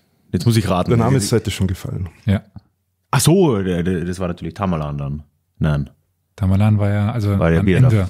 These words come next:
Speaker 1: das war ja später erst.
Speaker 3: Aber gegen,
Speaker 1: Ach
Speaker 3: aber
Speaker 1: Gott. Ja.
Speaker 3: es gibt so, äh, zwölfhundert.
Speaker 1: Ach, die Mamluken waren da schon.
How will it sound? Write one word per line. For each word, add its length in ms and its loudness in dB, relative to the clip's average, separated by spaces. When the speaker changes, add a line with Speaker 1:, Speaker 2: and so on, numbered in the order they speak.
Speaker 1:
das 120 -8
war 120 2
ja 80 2
später 360 -2
erst. 320 -4
Speaker 3:
Aber 120 -2
gegen, 240 0
Speaker 1:
Ach 60 0
Speaker 3:
aber 100 4
Speaker 1:
Gott. 220 -6
Ja. 320 -12
Speaker 3:
es 140 -20
gibt 200 -2
so, 340 2
äh, 720 2
zwölfhundert. 800 -2
Speaker 1:
Ach, 140 -2
die 120 2
Mamluken 500 2
waren 160 2
da 80 -2
schon. 320 -6